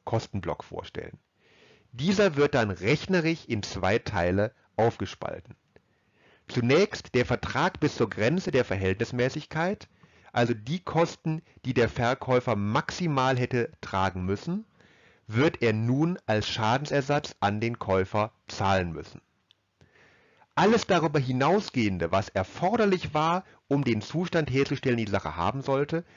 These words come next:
muss der Käufer aber selber zahlen, denn es ist seine freie Entscheidung, über die Verhältnismäßigkeit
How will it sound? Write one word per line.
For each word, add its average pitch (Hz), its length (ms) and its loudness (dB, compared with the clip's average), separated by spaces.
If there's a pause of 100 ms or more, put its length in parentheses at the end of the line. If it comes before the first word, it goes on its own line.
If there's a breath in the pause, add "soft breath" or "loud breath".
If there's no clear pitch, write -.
(180 soft breath)
muss 143 280 0
der 143 100 4
Käufer 131 500 2
aber 95 340 0 (160)
selber 104 540 0
zahlen, 170 540 -2 (440 soft breath)
denn 147 200 4
es 185 100 0
ist 123 200 -4
seine 131 400 2
freie 117 400 0
Entscheidung, 98 720 -2 (340 soft breath)
über 170 280 0
die 156 120 -4
Verhältnismäßigkeit 104 1300 -2